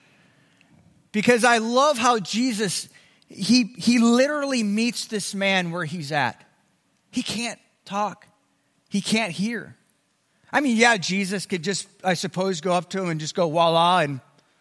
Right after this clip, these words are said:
boom, he's, he can hear. But he doesn't do that.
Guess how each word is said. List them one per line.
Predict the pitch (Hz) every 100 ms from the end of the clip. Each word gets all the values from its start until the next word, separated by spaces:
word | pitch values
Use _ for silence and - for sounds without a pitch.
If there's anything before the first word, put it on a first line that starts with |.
| _ -
boom, | 185 123 87 _ _ _ _ -
he's, | 147 123 - - _ _ _ _ _ _ _ _ _ _ _ _ _ _ _ _ _ _ _
he | - 151
can | 156
hear. | 135 151 156 175 _ _ _ _ _ _ _ _ _ _ _ _ _ _ _ _ _ _ _ _
But | - 180
he | 190
doesn't | 208 196 196 165
do | 226 208
that. | 113 76